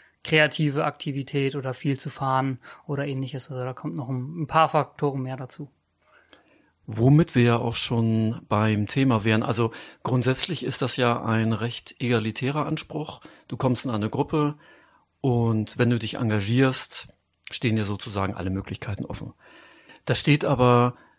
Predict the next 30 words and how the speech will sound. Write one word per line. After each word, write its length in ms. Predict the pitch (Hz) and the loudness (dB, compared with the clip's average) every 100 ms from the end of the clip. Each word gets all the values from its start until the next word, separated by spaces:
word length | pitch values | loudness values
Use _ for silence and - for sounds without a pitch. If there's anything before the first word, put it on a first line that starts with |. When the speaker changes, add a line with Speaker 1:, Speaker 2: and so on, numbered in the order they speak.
| _ | _
Speaker 2:
zumindest 380 | - 123 123 - | -2 0 2 2
meiner 320 | 110 127 151 | 6 6 6
Wahrnehmung 440 | 123 127 127 123 117 | 6 6 4 4 2
nach, 220 | 117 - | 0 -2
im 180 | 113 110 | -2 0
Widerspruch 440 | 123 143 - 127 | 0 0 -2 -6
dazu, 480 | - 120 - 120 117 - - _ | -6 -4 0 0 -2 -8 -20 _
dass 600 | 123 117 - - - - _ _ _ _ _ - | 0 4 6 4 2 -2 _ _ _ _ _ -2
mit 200 | 139 - | -2 0
bestimmten 640 | 123 - - 165 196 - | -2 0 2 2 2 -2
Aufgaben 720 | 131 147 - 139 135 143 147 - _ | -2 0 2 4 4 2 0 -6 _
ausschließlich 920 | - 127 - - 139 - 135 123 - - | -4 -2 -2 -4 -4 -2 -2 -2 -6 0
Männer 360 | 123 117 95 - - | 4 4 2 -4 -14
betraut 400 | - - 107 110 | -12 -8 -8 -8
werden. 300 | 117 110 110 - _ - - _ | -10 -10 -10 -14 _ -20 -20 _
Wie 160 | 131 | -4
ist 160 | 120 - | -2 0
da 80 | 107 | 0
dein 220 | 104 98 | 0 0
Eindruck? 560 | 95 98 110 - - - _ _ - | -2 -2 -2 -4 -10 -20 _ _ -4
Speaker 1:
Ja, 220 | 156 143 | 0 0
absolut. 400 | - 151 147 147 | 0 0 0 0
Also 180 | 135 135 | -2 2
das 160 | 147 | 2
ist 140 | 139 143 | 2 0
auch 180 | 139 | -2
einer 400 | - 156 143 143 | 0 2 4 2
von 220 | 139 156 143 | 0 0 2
den 180 | 147 | 2
Faktoren, 680 | 139 139 - 151 143 143 131 | 0 -6 -2 2 4 2 -2